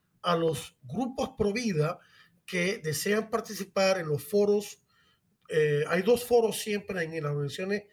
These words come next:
en las reuniones, perdón, de la onu o de la oea. El foro oficial de los delegados de los países, lo que se llama la Asamblea General,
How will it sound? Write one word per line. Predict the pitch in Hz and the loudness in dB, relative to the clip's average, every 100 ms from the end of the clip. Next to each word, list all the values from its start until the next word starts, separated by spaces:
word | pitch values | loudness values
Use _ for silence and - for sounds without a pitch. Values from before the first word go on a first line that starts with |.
| - - - | -20 -20 -6
en | 160 | -4
las | 147 | -2
reuniones, | 165 185 254 180 151 | 0 2 4 4 2
perdón, | 160 170 185 | -4 -4 -2
de | 170 | -2
la | 147 | 0
onu | 165 190 196 | 0 0 -2
o | 175 | -2
de | 160 | -2
la | 151 | 0
oea. | 196 143 - - - - | -2 -2 -6 -20 -20 -6
El | 151 | -6
foro | 147 208 233 | 0 4 4
oficial | 247 247 - 208 202 214 | 2 -4 -2 2 2 0
de | 185 | -2
los | 160 147 | -4 -2
delegados | 143 143 170 190 | -4 -2 -2 0
de | |
los | 208 202 | -2 -2
países, | 226 175 - 233 - _ _ _ _ | -4 -4 -10 -12 -16 _ _ _ _
lo | 151 | -14
que | |
se | 156 175 | -8 -2
llama | 196 | 0
la | 175 | 0
Asamblea | 147 139 156 175 | -4 -6 -2 0
General, | 196 220 196 156 | 2 2 2 -2